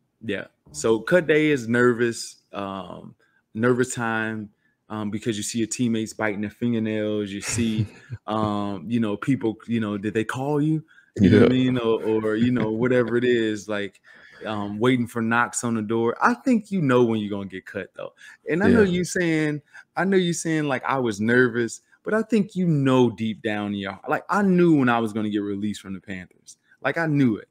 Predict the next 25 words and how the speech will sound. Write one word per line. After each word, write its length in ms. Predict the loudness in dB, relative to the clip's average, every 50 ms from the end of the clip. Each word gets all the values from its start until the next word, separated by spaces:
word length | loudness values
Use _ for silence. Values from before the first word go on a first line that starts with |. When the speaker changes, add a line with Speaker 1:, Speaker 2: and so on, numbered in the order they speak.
| _ _ _ _ _ _ _ _ _
Speaker 1:
Like, 340 | -2 -2 -2 -2 -4 _ _ _ _ _ _ _ _ _ -8
uh, 280 | -6 -4 -4 -4 -6 -8 -12 -10
you 160 | -2 -2 0
know, 300 | 0 0 -2 -2 -4 -6 -8 -12 _ _
I 100 | -2 0
wasn't 260 | 0 2 2 2 6
nervous 400 | 6 8 8 6 6 2 -2 -2
about 260 | 0 0 2 0 0
it. 40 | 0
I 80 | -4
was 140 | -4 -4 -4
like, 200 | -4 -4 -4 -4 -6
"Ah, 280 | -6 -4 -4 -4 -4
it's 160 | -4 -4 -4
about 280 | -6 -6 -6 -8 -8 -8
to 60 | -6
happen. 320 | -4 -4 -4 -4 -6 -8 -4
It's 180 | -4 -2 2
any 200 | 2 2 4 4
day 200 | 2 0 0 0
right 240 | -2 -2 -4 -2 -2
now." 160 | -4 -4 -4 -8
Speaker 2:
<laughs> 60 | -10 -10 -8 -8 -10 -10 -8 -8 -4
Speaker 1:
Right? 220 | 0 0 0 0 0
So, 500 | 0 0 2 2 4 2 2 2 0